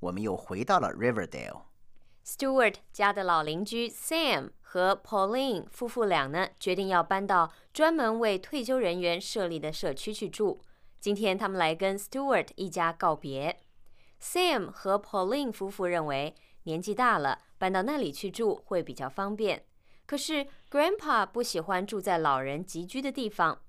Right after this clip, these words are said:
Speaker 2: 他宁愿住在现在的家里。Sam和Pauline夫妇邀请Grandpa以后亲自去看一看。
Speaker 1: 在听课文的全文之前，我们先熟悉几个课文中的单词和词组。
Speaker 2: Shame,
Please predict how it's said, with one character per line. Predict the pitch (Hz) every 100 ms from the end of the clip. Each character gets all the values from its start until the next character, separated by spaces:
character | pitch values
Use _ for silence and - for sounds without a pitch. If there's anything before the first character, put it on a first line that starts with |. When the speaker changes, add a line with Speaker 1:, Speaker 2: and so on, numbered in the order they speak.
| -
Speaker 2:
他 | - 190
宁 | 180 160
愿 | 220 214 190
住 | 190
在 | 165 180
现 | - 302 220
在 | 165
的 | 143
家 | 180 160
里。 | 165 135 - - - - - -
Sam | - 330 302 185 -
和 | - 190 202
Pauline | - 175 202 285 208
夫 | - 190
妇 | - 180 - - -
邀 | 202 196
请 | - 160 147
Grandpa | 226 311 320 226 151 - -
以 | 147
后 | 135 175 -
亲 | - - 294 330
自 | 294 185
去 | - 156
看 | 190 143
一 |
看。 | 135 190 156 - - - - - - - - _
Speaker 1:
在 | 151 135
听 | 127 175
课 | 175 196
文 | 120
的 | 135
全 | - 113
文 | 139
之 | 143 156
前， | - 87 87 107 - -
我 | - 131
们 | 147
先 | 180
熟 | 170 170
悉 | 185 180
几 | 104
个 | 92 90
课 | - 127
文 | 107
中 | 117 123
的 | 92
单 | 131 139
词 | 143 107
和 | 123
词 | 117 - 110
组。 | - 67 - - - - - - - - - -
Speaker 2:
Shame, | - - 269 254 226 180 143